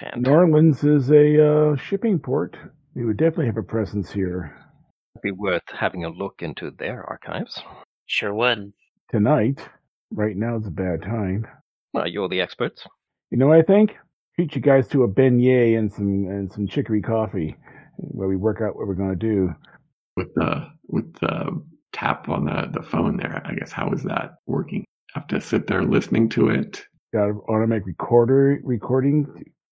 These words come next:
Speaker 2: linked to it, or?
Speaker 3: It would certainly be more convenient to have something that is an automated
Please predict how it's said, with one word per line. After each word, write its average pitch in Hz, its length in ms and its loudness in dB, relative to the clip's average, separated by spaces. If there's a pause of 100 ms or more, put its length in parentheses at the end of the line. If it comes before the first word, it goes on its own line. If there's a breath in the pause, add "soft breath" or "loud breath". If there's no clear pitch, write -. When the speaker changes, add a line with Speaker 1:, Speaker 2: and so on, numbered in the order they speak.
(100)
Speaker 2:
linked 131 300 -2
to 151 160 0
it, 160 80 -2
or? 90 600 -4 (320)
Speaker 3:
It 151 80 0
would 131 140 -4
certainly 143 380 0
be 123 160 -4 (180)
more 127 180 -2
convenient 120 640 -4
to 117 60 -8
have 110 300 0
something 110 500 -4
that 104 160 -12 (300)
is 117 200 -2
an 110 100 -6
automated 101 760 -4